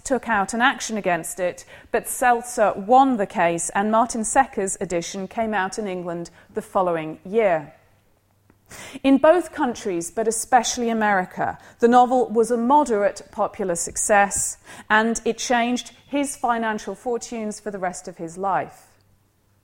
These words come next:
The third and last novel which had major problems with publication was, of course, Lady Chatterley's Lover. He wrote three versions of this, not only because he wanted to make changes,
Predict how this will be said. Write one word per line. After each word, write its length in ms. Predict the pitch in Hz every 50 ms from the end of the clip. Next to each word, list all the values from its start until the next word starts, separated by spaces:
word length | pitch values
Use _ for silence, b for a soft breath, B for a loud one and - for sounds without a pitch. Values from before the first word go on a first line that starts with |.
| _ _ _ B B B B B B B
The 80 | - 262
third 340 | - - 330 339 349 349 339
and 140 | 330 277 247
last 400 | 285 294 294 302 294 - - -
novel 380 | 240 214 202 196 196 190 185
which 260 | - 208 202 196 -
had 360 | - 240 226 208 190 190 - -
major 360 | 214 214 196 196 190 180 208
problems 540 | 190 - 208 185 175 190 190 175 180 - -
with 160 | 190 190 180
publication 880 | - - 196 180 180 170 - - 254 254 247 - - - 185 165 170 165
was, 280 | - 202 196 196 202 233
of 80 | 208
course, 340 | - - 214 196 202 202 - -
Lady 280 | - 202 190 185 185 190
Chatterley's 540 | 180 - 202 175 170 - - 170 170 165 -
Lover. 400 | 208 196 190 180 170 139 - - - _ _ _ _ _ _ _ _ _ _ _ _ _ _ B B B B B B B B
He 100 | - 277
wrote 280 | 277 269 285 294 285 285
three 340 | - - - 311 359 359 349
versions 440 | 311 285 247 240 - 254 233 208 208
of 120 | 190 180
this, 280 | 202 202 202 - - - -
not 340 | 240 247 262 269 277 - 311
only 340 | 320 320 320 302 277 233
because 360 | 202 - - - 254 214 202 -
he 320 | - - 285 302 294 269
wanted 460 | 220 196 208 196 190 180 - 190 165
to 240 | - - - - 196
make 340 | 185 180 170 165 143 - -
changes, 640 | - - 185 165 156 156 147 - 147 143 165 180 B